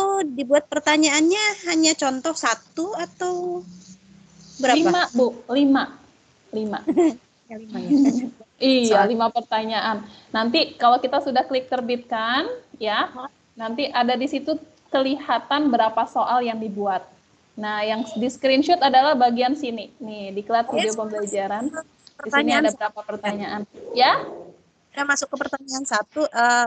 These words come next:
Speaker 1: nah, untuk membuat pertanyaan berikutnya, pertanyaan
Speaker 2: Hmm?
Speaker 1: baru gitu, tambah.
Speaker 2: Iya, heeh, di bagian paling bawah sekali kalau sudah selesai pertanyaan pertama,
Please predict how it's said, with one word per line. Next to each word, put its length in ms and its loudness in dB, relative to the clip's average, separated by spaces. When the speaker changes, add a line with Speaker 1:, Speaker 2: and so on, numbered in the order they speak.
Speaker 1:
nah, 240 -4
untuk 320 -4
membuat 320 2
pertanyaan 480 -2
berikutnya, 800 -2
pertanyaan 560 -2
Speaker 2:
Hmm? 80 2
Speaker 1:
baru 240 0
gitu, 320 -16
tambah. 400 -4
Speaker 2:
Iya, 380 0
heeh, 400 -6
di 100 -8
bagian 380 0
paling 400 0
bawah 240 2
sekali 320 -2
kalau 240 0
sudah 240 -4
selesai 320 -2
pertanyaan 560 -4
pertama, 720 -6